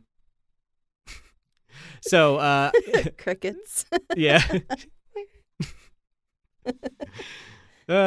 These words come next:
Speaker 1: I rolled my eyes really hard and it hurt my head. Uh, so this is the, <laughs> so this is the, uh, El Cadejo. And I really, really tried with these pronunciations. I know they're gonna be bad, but I did try.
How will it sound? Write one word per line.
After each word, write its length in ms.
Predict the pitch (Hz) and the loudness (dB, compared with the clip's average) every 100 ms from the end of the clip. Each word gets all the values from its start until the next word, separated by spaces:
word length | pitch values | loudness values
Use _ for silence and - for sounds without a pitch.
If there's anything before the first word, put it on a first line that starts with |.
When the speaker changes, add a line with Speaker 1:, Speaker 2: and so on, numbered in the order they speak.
| 180 165 143 | 4 4 4
Speaker 1:
I 40 | 127 | 2
rolled 240 | 139 147 | 0 0
my 160 | 135 139 | -2 -2
eyes 160 | 127 | -2
really 180 | 131 156 | -4 -4
hard 280 | 147 151 156 | -4 -4 -4
and 100 | 104 | -8
it 40 | |
hurt 200 | 123 160 | -10 -10
my 100 | 139 | -10
head. 380 | 143 120 92 82 _ _ _ - - - - | -10 -10 -10 -14 _ _ _ -20 -20 -16 -2
Uh, 240 | 139 135 | 2 2
so 300 | 139 170 151 | 2 2 2
this 240 | 156 180 | 0 0
is 180 | 220 196 | 0 -2
the, 320 | 160 170 160 | 0 2 4
<laughs> 2000 | 165 - 180 226 - 202 202 - _ - - 254 370 - - - 156 147 143 135 | 4 4 4 4 4 -2 -4 -18 _ -20 -20 -18 -18 -14 -16 -14 -10 -10 -10 -12
so 320 | - - 156 | -4 0 2
this 220 | 151 170 196 | 2 -2 -2
is 120 | 170 | -2
the, 220 | 170 160 | 2 2
uh, 160 | 139 120 - | 2 0 -2
El 160 | 156 | -2
Cadejo. 600 | 156 143 113 113 98 82 - _ _ _ _ _ _ - _ - | 0 -2 -2 -6 -6 -10 -14 _ _ _ _ _ _ -20 _ -6
And 100 | 143 147 | 0 2
I 40 | |
really, 360 | 143 202 247 233 | 6 6 6 6
really 200 | 214 220 | 6 6
tried 180 | 190 | 2
with 80 | 185 | 0
these 100 | 180 | -2
pronunciations. 720 | 180 160 160 160 156 147 165 | 0 0 0 0 -2 -2 -4
I 80 | 131 | -2
know 380 | 127 127 143 143 | -2 -2 0 2
they're 100 | 143 | 0
gonna 160 | 143 139 | -2 -2
be 120 | 139 | -2
bad, 440 | 127 120 123 127 - _ _ | -2 -2 -4 -6 -10 _ _
but 100 | 135 | -4
I 80 | 120 | -2
did 320 | 110 127 123 | -2 -2 -4
try. 540 | 120 139 120 123 131 | -4 -4 -2 -2 -4